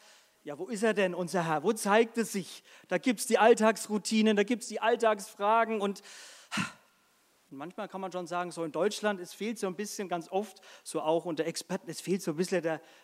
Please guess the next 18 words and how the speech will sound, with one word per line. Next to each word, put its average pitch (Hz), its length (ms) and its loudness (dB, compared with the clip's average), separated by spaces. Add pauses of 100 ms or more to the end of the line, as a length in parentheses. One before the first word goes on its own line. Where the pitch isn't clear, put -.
(100)
der 143 80 -10
geistliche 180 640 4
Wind. 226 400 4
Da 147 100 -6
wird 175 240 -8
gestrampelt, 214 800 2
da 170 140 -4
wird 190 120 -8
viel 233 320 -4
sich 202 220 -10
gemüht, 240 540 6 (220)
man 208 140 0
setzt 254 380 4
die 220 100 -6
Segel 247 500 4
und 208 180 0
irgendwie 233 320 4
manchmal 226 580 4